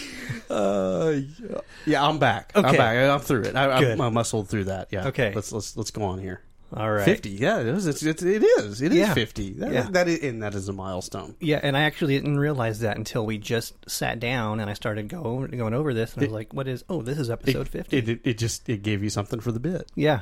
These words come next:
Speaker 1: That's great.
Speaker 2: Exactly.
Speaker 1: All right, let's
Speaker 2: Isn't,
Speaker 1: move on.
Speaker 2: isn't it wonderful when something just falls into place like that?
Speaker 1: Exactly.
Speaker 2: All right. So, yeah, episode fifty, Slip Fighter, The Dogs of War.
Speaker 1: Hmm. Sounds familiar. Anyway, go ahead. Sorry.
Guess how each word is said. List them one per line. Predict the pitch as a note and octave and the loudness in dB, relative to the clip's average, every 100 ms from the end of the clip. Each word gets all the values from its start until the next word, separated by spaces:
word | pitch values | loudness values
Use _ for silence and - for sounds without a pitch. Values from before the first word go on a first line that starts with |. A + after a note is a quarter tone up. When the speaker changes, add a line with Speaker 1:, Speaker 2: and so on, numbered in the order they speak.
| - | -2
Speaker 1:
That's | A2 - | -4 -2
great. | E3+ C#3 C#3+ | -4 -2 -6
Speaker 2:
Exactly. | A2 B2 C3+ - G#2+ | -4 -2 -4 -2 -2
Speaker 1:
All | C3 | -2
right, | C#3 A2 - - | -4 -6 -8 -4
let's | C3+ | 0
Speaker 2:
Isn't, | B2+ | 0
Speaker 1:
move | A2+ | 0
on. | A#2+ | 0
Speaker 2:
isn't | B2 A#2+ | 0 0
it | |
wonderful | A#2 A#2 - G#2+ | 0 0 -2 -4
when | G#2 | -4
something | A2 - A2 | -6 -6 -8
just | G#2+ - | -8 -6
falls | A2 G#2 A2 | -4 -2 -4
into | G2+ | -6
place | - A2 G#2+ - | -6 -8 -8 -10
like | |
that? | A2 | -8
Speaker 1:
Exactly. | A#2+ G#2 F2 F#2+ - E2+ - - - - | -6 -4 -4 -6 -10 -12 -12 -16 -16 -6
Speaker 2:
All | A2+ A#2 | 0 2
right. | A2 A2 | 2 0
So, | - F#3+ | 2 4
yeah, | E3 D#3 A#2+ - | 6 6 4 2
episode | D#3 D#3+ E3 C3+ A#2 | 0 0 0 0 0
fifty, | C3 A#2 G#2 | -4 -4 -6
Slip | F#2+ D#3 E3 | -6 -2 -2
Fighter, | - C#3 C#3 C3+ C3+ C3+ - - - - - | 0 0 2 2 0 -2 -12 -20 -20 -16 -4
The | B2 | -2
Dogs | G#2+ B2 A#2+ B2 B2 - - - | 2 4 4 2 -2 -12 -18 -10
of | A#2 A2 G#2+ | -4 -2 -4
War. | G#2 G2+ G2 F#2+ F#2 - - - - - - - - - - | -4 -2 -2 -4 -8 -10 -16 -20 -20 -20 -20 -20 -20 -20 -2
Speaker 1:
Hmm. | A3+ C#3 - - | 0 0 -2 -8
Sounds | C#3+ B2 | -2 -2
familiar. | - G2+ G2 F#2+ - - - - - _ - - | -2 -6 -6 -10 -14 -20 -20 -20 -20 _ -20 -4
Anyway, | C3+ B2 G2 | -2 -2 -2
go | A2+ | -2
ahead. | A2 G2 - - | 0 -2 -6 -20
Sorry. | - A#2 G#2 | -4 -2 -2